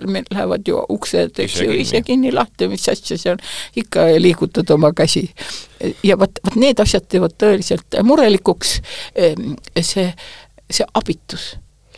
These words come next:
Speaker 2: Oled kord kirjutanud ühe vägeva palve.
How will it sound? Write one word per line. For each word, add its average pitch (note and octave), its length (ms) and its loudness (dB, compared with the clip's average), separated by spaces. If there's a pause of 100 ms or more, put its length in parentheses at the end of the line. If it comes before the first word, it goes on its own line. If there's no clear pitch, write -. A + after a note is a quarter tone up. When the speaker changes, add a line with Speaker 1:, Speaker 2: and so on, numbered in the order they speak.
(1500)
Speaker 2:
Oled F2+ 320 -2
kord E2+ 340 -6
kirjutanud E2+ 680 -2
ühe E2+ 200 0 (600)
vägeva G2 340 0
palve. D#2+ 560 0